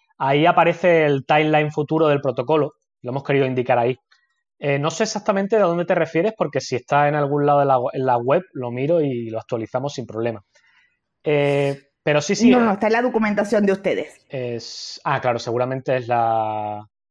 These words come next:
Speaker 1: la documentación de desarrollo. Pero sí, en la, en las Abenomics tenemos, eh, los pasos siguientes, que, que son, como hemos dicho, la inclusión del gobierno,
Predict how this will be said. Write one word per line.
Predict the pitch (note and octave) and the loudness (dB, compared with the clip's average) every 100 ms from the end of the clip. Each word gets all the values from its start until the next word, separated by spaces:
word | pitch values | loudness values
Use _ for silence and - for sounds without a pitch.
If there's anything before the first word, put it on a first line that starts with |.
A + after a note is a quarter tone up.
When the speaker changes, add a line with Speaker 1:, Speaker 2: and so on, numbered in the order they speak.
| _ - | _ -8
Speaker 1:
la | A#2+ | -6
documentación | A#2 A#2+ A#2+ B2+ B2 | -6 -8 -10 -10 -8
de | |
desarrollo. | A#2+ B2 B2+ B2+ - _ - | -6 -2 0 -2 -6 _ -2
Pero | D3+ | 0
sí, | D#3 F#3+ | 2 0
en | D#3+ D3+ | 0 2
la, | D3 D3 | 4 4
en | - D#3 | 2 0
las | C#3+ | 2
Abenomics | D3+ D3 F3 A3+ - | 2 2 0 -2 -4
tenemos, | E3+ D#3+ F3 G#3 - F3+ | -4 -2 0 -2 -2 -2
eh, | D3 C#3 B2+ B2+ _ _ | 0 0 -2 -4 _ _
los | C3 C3 - | -4 -4 0
pasos | E3 G3+ F3+ | 0 0 -6
siguientes, | D#3 C#3 D#3 E3 D3+ G3 - _ _ _ _ _ - | -2 0 0 -2 -4 -6 -10 _ _ _ _ _ 0
que, | D3 C#3 C3 B2+ | 2 4 2 0
que | C3 | -4
son, | - D#3 D#3+ C#3 - _ _ | -2 0 0 -4 -12 _ _
como | - C3 C3 | -8 -6 -2
hemos | C#3 | -2
dicho, | C#3 D#3+ C3 A#2 _ _ _ - | -2 -4 -4 -6 _ _ _ -6
la | C3 | -4
inclusión | C3 C3+ - C#3+ C#3+ | -4 -6 -4 -2 -2
del | C#3 | -2
gobierno, | C3+ D#3+ G#3 F#3+ B3 | 0 0 0 -2 -8